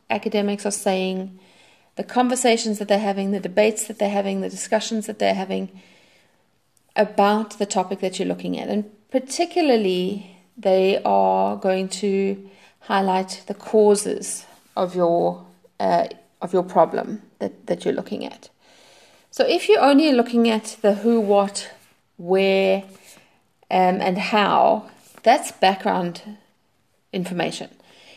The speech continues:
It's the why that makes it more of a literature review. So why do people think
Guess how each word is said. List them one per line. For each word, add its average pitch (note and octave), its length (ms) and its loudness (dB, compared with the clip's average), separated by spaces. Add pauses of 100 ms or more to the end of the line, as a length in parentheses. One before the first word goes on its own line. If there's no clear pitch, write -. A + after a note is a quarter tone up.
It's A#3 240 -6
the B3 120 6
why G3 920 -2 (440)
that G3 260 -2
makes F3+ 380 -2
it F3+ 280 -6 (280)
more E3 440 0
of E3 140 -2
a D#3+ 40 -2
literature D#3+ 440 -6
review. - 220 -10
So - 140 -8
why A3 520 -4
do B3 120 -4
people G3 300 -8
think F3+ 380 -6